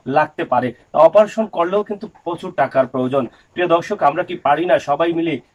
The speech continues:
আমার এই ভাইটিকে বা এই বোনকে সাহায্য করতে? এই বোনটি দেখেন একদম অসহায়ের মতো বসে আছে, এখানে অনেকক্ষণ থেকে বসে আছে এবং এই দুটি মাসুম বাচ্চার দিকে তাকিয়ে যদি আমরা এই বোনটিকে সাহায্য করি এবং এই বোনটিকে সুস্থ করার লক্ষ্যে আমরা কাজ করি, সাহায্য সহযোগিতা করি,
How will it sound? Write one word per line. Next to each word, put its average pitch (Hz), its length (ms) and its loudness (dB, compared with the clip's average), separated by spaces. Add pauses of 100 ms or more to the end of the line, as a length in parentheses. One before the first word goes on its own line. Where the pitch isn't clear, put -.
আমার 147 220 4
এই 156 80 -6
ভাইটিকে 156 400 -4
বা 151 100 -2
এই 143 100 -4
বোনকে 147 280 -8
সাহায্য 160 420 -8
করতে? 165 340 -6 (280)
এই 160 80 -4
বোনটি 202 300 -4
দেখেন 185 300 -2
একদম 165 260 0
অসহায়ের 175 420 0
মতো 165 200 -4
বসে 147 280 -4
আছে, 135 300 -2 (300)
এখানে 160 260 2
অনেকক্ষণ 165 260 -4
থেকে 165 240 -8
বসে - 240 -4
আছে 160 240 0
এবং 160 200 -2 (260)
এই 175 160 -2
দুটি 170 220 -6
মাসুম 160 280 0
বাচ্চার - 300 0
দিকে 180 220 -8
তাকিয়ে 175 360 -2
যদি 160 260 -4 (260)
আমরা 165 260 2
এই 170 140 0
বোনটিকে 165 400 -4
সাহায্য 160 420 -2
করি 160 260 -6 (240)
এবং 156 220 0
এই 165 60 0
বোনটিকে 175 340 -6
সুস্থ 180 320 -12
করার 160 260 4
লক্ষ্যে 165 360 -4
আমরা 151 240 -2
কাজ 160 240 0
করি, 165 180 -4
সাহায্য 151 300 -2
সহযোগিতা 165 320 -6
করি, 170 320 -6